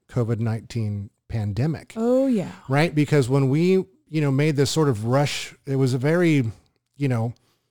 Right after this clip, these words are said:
Speaker 1: it was very instantaneous. It was very just happened
Speaker 2: Yeah.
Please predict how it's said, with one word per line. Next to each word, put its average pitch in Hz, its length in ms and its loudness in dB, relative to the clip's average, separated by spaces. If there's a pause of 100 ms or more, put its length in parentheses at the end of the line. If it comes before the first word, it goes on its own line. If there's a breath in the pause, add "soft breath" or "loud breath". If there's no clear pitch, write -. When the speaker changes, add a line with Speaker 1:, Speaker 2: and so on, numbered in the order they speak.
(120)
Speaker 1:
it - 40 -16
was 127 120 -2
very 160 320 0
instantaneous. 135 640 -2
It 117 40 -4
was 107 120 -4
very 147 300 0
just 113 240 -4 (460)
happened 127 560 -8 (260)
Speaker 2:
Yeah. 208 300 -2